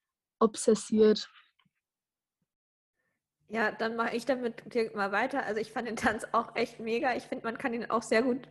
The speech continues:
Speaker 2: damit zusammenfassen, was der Let's Dance TikTok-Account unter den Ausschnitt von Janines Tanz geschrieben hat, nämlich Hot, Hotter Janine.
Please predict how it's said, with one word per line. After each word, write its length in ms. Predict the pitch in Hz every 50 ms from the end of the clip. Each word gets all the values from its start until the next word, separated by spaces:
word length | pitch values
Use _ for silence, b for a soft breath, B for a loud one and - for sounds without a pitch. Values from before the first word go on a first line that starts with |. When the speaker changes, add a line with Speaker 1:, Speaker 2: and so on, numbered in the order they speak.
| - -
Speaker 2:
damit 260 | 208 220 262 254 -
zusammenfassen, 640 | 247 233 254 247 240 262 - 262 254 254 247 226 214
was 240 | 214 254 - - B B B B B B B B
der 140 | - 226 220
Let's 240 | 226 220 220 - -
Dance 240 | 226 233 285 277 -
TikTok-Account 840 | - 370 359 - - 294 - - - 214 - - 214 202 202 202 -
unter 200 | 208 233 196 190
den 200 | 196 190 190 -
Ausschnitt 400 | 196 202 - - - 233 214 -
von 220 | - 233 208 202
Janines 380 | - 240 220 214 220 208 220 -
Tanz 240 | - 226 214 233
geschrieben 340 | - 240 - - 233 240 254
hat, 120 | 247 - -
nämlich 340 | 220 220 214 226 - -
Hot, 320 | - 254 294 - - - -
Hotter 300 | 233 226 - 294 277 294
Janine. 520 | 294 285 277 269 247 208 190 165 185 220